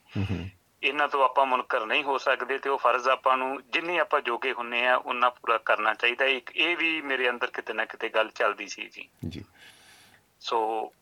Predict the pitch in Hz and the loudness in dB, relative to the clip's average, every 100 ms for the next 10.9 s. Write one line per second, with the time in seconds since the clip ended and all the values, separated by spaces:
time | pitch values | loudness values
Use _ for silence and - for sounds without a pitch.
0 | - 139 156 160 156 147 135 127 - 127 | -6 -4 -2 -2 0 4 4 4 4 4
1 | 123 131 131 127 110 120 127 143 139 131 | 4 2 2 4 4 4 2 2 0 0
2 | 131 123 139 147 - - _ _ _ - | -4 -4 -4 -6 -10 -16 _ _ _ -4
3 | 135 131 - 139 156 147 131 131 123 131 | -2 -2 -4 -4 -4 -2 -2 -2 -2 -4
4 | - 123 120 117 - - - 123 120 135 | -4 2 2 2 -16 -14 -8 -8 0 2
5 | 135 135 - 135 131 131 131 131 123 120 | 4 2 2 0 2 2 2 2 0 0
6 | 120 113 - 110 101 - - 113 120 110 | 2 2 4 2 2 -2 -8 -2 0 0
7 | 107 104 104 104 104 113 _ _ _ _ | -2 -2 -2 -4 -10 -14 _ _ _ _
8 | - 135 123 120 - - - 110 104 107 | -10 -6 0 2 2 0 -4 -6 -6 -8
9 | 104 - - - - 104 95 101 104 104 | -10 -10 -16 -18 -8 -4 -2 2 2 0
10 | 92 98 104 90 95 92 90 82 90 | -2 0 -2 0 -2 -2 -4 -4 -6